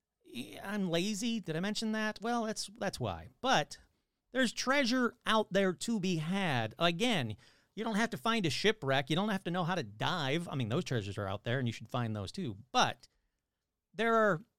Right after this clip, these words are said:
more accessible treasures to be had. And if you don't know what I'm talking about, go back and listen to those episodes. And if you do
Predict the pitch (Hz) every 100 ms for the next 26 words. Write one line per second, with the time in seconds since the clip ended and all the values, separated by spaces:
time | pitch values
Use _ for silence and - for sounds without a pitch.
0 | _ _ _ 120 143 233 240 185 - -
1 | 170 - 139 123 110 165 170 143 147 123
2 | 185 160 147 120 113 135 104 95 101 135
3 | 135 311 311 302 277 240 240 240 240 240
4 | 190 131 104 175 240 254 240 240 240 202
5 | 160 147 170 160 - 135 131 220 208 156
6 | 160 285